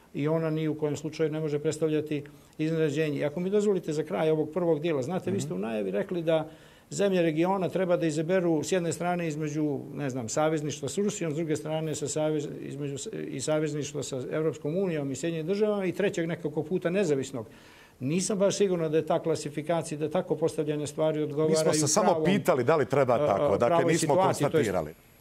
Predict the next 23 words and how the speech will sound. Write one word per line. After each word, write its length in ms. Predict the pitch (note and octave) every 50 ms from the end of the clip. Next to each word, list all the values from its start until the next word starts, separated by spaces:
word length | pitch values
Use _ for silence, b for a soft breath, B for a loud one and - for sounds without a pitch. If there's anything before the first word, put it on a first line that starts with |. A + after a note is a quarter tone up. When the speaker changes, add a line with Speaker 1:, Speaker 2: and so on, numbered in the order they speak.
| -
Speaker 1:
ako 280 | - D#3 D#3+ D#3 - E3
je 60 | D#3
bilo 220 | E3 A3+ A#3 -
retoričko 460 | F3 E3 - - F#3 E3+ D#3+ - - D3+
pitanje, 360 | - E3+ E3 E3 D#3 C#3+ C3
što 140 | - - C3+
mi 120 | C3+ C#3
je 60 | C3+
drago, 340 | C#3 F3+ G#3+ F#3+ C3+ A#2 A#2
ako 200 | A2+ A2+ - A#2+
je 60 | A#2
tako, 400 | - D3 C3 A#2 - D#3+ F3+ G3 F#3 B B B B B B B
da 60 | C3+
potvrdimo 580 | - D#3+ D#3 D#3 F3+ F3 E3+ F#3+ F#3+ F#3 F3 E3+
da 80 | D#3+
je 60 | E3
naš 240 | E3 F3 F3 - -
autonomni, 720 | F3+ D3+ E3 F3+ F#3 F3 F3+ F#3+ F#3 F#3 F3+ F3 F3 D#3+
samostalni, 880 | - - E3 D#3+ E3+ F3+ E3 - - - F3+ F3+ F3+ F3+ F3+ F3+ F3+ E3
nezavisni 640 | D3 D3+ E3 D#3+ E3 F#3 F3+ F3+ F3+ F3 - E3 D#3
i 60 | D3
suvereni 580 | - - F3+ E3+ E3+ E3+ E3+ E3+ E3 D#3 D3+ D3+
izbor, 360 | D#3 C#3+ C#3 D#3 E3+ F3+ F#3